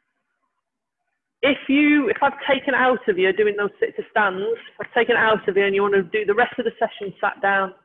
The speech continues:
absolutely fine. I won't, <laughs> I won't be offended at all. Did quite a lot of squats there. All right, so just bear that in mind. So the next one we're gonna do is side arm raises. So you'll need to make sure you've got some space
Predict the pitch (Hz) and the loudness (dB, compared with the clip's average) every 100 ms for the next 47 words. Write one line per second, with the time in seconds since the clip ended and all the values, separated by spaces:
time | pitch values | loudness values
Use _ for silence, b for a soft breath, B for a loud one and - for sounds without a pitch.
0 | _ - - 190 190 165 - 180 170 165 | _ -14 -8 -2 -2 -2 -4 -2 -2 -6
1 | _ _ - 170 196 196 - - 202 226 | _ _ -10 -6 -6 -4 -6 -4 -2 -2
2 | 220 214 - 196 190 185 185 - 185 175 | 0 -2 -2 -4 -2 -2 -4 -4 -6 -4
3 | 170 - 165 - 220 220 208 - - 208 | -8 -6 -6 0 2 4 2 -2 -2 -2
4 | - - 175 190 208 - b b b b | -2 0 2 2 -2 -12 b b b b
5 | - 202 214 233 254 - - 202 196 190 | -6 0 2 2 0 -4 -2 2 4 4
6 | 190 - _ _ - - _ 233 226 220 | 0 -6 _ _ -14 -14 _ 2 4 4
7 | 214 202 196 190 180 175 170 - _ _ | 0 -2 -4 -2 -2 -6 -12 -16 _ _
8 | _ _ b b b b b 240 233 262 | _ _ b b b b b 0 2 2
9 | 320 269 320 285 277 233 226 226 - 233 | 0 0 -2 0 0 2 0 0 0 2
10 | 226 208 190 180 175 180 170 208 240 - | 2 2 0 -2 -6 -6 0 2 2 -4
11 | _ - 196 - 196 226 233 262 262 240 | _ -4 -4 -4 -2 0 0 -2 -2 -2
12 | 220 247 233 226 226 - 427 - - 220 | 0 2 2 2 0 -2 -14 -8 -2 0